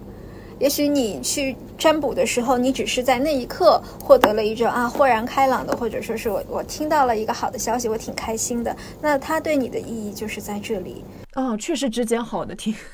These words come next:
Speaker 1: <laughs> 你也没有必要非要说我要去记住它怎么样，就是这个东西，我还是觉得占星是一个工具，嗯，怎么用它是你的事情，你完全可以自己决定。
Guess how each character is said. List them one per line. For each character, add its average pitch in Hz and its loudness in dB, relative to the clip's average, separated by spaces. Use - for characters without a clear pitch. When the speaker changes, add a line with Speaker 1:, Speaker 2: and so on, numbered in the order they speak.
Speaker 1:
<laughs> - 2
你 285 2
也 302 6
没 269 8
有 285 10
必 277 0
要 254 6
非 262 -2
要 254 2
说 226 -2
我 208 2
要 185 0
去 208 -6
记 - -8
住 196 -12
它 170 -8
怎 - -12
么 - -10
样， - -10
就 233 -6
是 240 -4
这 330 -4
个 262 -2
东 254 -2
西， 240 -2
我 240 4
还 214 -2
是 285 -4
觉 226 -2
得 226 2
占 254 -2
星 262 0
是 - -8
一 240 -6
个 247 -2
工 302 -4
具， 311 -8
嗯， 226 -6
怎 226 -6
么 190 -6
用 269 -2
它 226 -4
是 220 -6
你 196 -6
的 - -10
事 - -8
情， - -10
你 208 -8
完 202 -8
全 226 -2
可 240 -8
以 226 -4
自 202 -10
己 - -12
决 - -12
定。 - -14